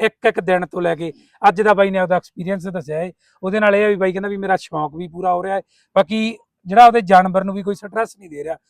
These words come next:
ਵੀ ਕੋਈ ਜਾਨਵਰ ਨੂੰ ਖੁਰਾਕ ਤੋਂ ਐਕਸਟਰਾ ਚੀਜ਼ ਦੇਵਾਂਗੇ ਤਾਂ ਉਹਨੇ ਵੀ ਸਟ੍ਰੈਸ ਮੰਨਣੀ ਹੈ ਨਾ।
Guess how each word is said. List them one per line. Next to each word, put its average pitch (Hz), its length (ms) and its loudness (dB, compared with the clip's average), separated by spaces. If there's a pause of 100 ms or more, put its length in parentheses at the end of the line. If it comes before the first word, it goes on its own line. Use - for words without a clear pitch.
(160)
ਵੀ 196 60 -10
ਕੋਈ 208 160 0
ਜਾਨਵਰ 196 380 -2
ਨੂੰ 208 240 -10 (540)
ਖੁਰਾਕ 196 320 6
ਤੋਂ 214 180 -2
ਐਕਸਟਰਾ 254 340 2
ਚੀਜ਼ 220 240 -6
ਦੇਵਾਂਗੇ 180 360 -4 (240)
ਤਾਂ 240 100 4
ਉਹਨੇ 254 180 0
ਵੀ 254 100 -6
ਸਟ੍ਰੈਸ 214 380 0
ਮੰਨਣੀ 143 340 -8
ਹੈ 135 60 -14
ਨਾ। 165 80 -10